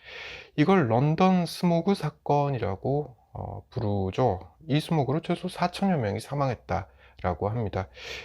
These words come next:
이 사건을 계기로 영국 정부는 정책적 대안을 내놓기 시작하죠. 대기 오염을 중요한 공공정책의 의제로 삼기 시작했던 겁니다.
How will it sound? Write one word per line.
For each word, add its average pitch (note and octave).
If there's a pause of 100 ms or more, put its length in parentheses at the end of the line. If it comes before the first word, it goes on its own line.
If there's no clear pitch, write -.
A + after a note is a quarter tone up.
이 G3
사건을 G3+
계기로 C#3
영국 B2
정부는 A#2
정책적 -
대안을 G#2
내놓기 G#2+
시작하죠. G#2 (440)
대기 C3
오염을 B2+
중요한 A2+
공공정책의 A#2
의제로 C3
삼기 C#3+
시작했던 -
겁니다. F#2+